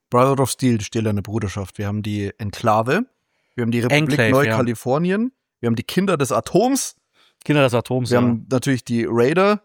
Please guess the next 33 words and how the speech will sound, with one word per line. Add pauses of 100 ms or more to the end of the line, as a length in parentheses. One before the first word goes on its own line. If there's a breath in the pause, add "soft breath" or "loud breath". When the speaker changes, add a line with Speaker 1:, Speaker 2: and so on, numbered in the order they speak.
Speaker 1:
das
sind,
also
die
sind
ja
eigentlich
keine
wirkliche
Fraktion,
ich
weiß
nicht,
ob
man
die
Speaker 2:
Das
Speaker 1:
als
Speaker 2:
sind
keine
Speaker 1:
Fraktion
Speaker 2:
wirk-,
Speaker 1:
bezeichnen
Speaker 2:
das
sind
keine
wirklichen
Fraktionen.
Speaker 1:
Ja. (540)
Dann
gibt's
halt,
äh,